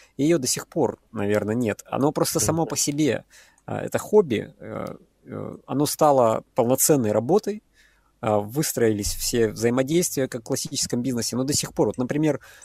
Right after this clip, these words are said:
Speaker 1: а, я ни разу, вот ты, кстати, Лех, ты эс эм эм-щик профессиональный,
Speaker 2: Мгм.
Speaker 1: ты работаешь с этим, а, ты вот все эти виралки, там,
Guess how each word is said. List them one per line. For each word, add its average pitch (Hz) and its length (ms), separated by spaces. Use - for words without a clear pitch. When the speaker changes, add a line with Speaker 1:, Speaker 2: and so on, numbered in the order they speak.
Speaker 1:
а, 113 220
я 147 200
ни 151 100
разу, 139 280
вот 123 120
ты, 196 80
кстати, 135 320
Лех, 143 260
ты 131 420
эс - 140
эм 151 120
эм-щик - 300
профессиональный, 135 680
Speaker 2:
Мгм. 135 100
Speaker 1:
ты 120 80
работаешь 139 460
с - 80
этим, 127 340
а, 104 300
ты 127 220
вот 113 260
все - 200
эти 131 140
виралки, 127 640
там, 120 260